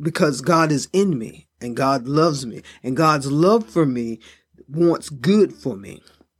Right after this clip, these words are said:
And so therefore, because God loves for me, wants good for me, I,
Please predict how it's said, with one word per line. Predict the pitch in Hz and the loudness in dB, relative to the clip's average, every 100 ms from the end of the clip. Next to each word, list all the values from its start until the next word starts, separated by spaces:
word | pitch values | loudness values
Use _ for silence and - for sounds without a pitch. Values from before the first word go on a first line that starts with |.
| _ _ _ _ _ - | _ _ _ _ _ -8
And | - | -4
so | - 165 | 0 0
therefore, | 143 160 185 185 156 151 - - | 2 2 2 2 2 2 0 -12
because | - 175 147 | -6 -2 0
God | 139 156 135 | 2 0 2
loves | 147 185 185 | 2 2 2
for | - | 0
me, | 151 127 | 0 0
wants | 123 135 120 - | -2 -4 -4 -4
good | 143 196 | 0 0
for | 190 | 0
me, | 143 127 123 - - | -2 -2 -4 -16 -14
I, | - | -12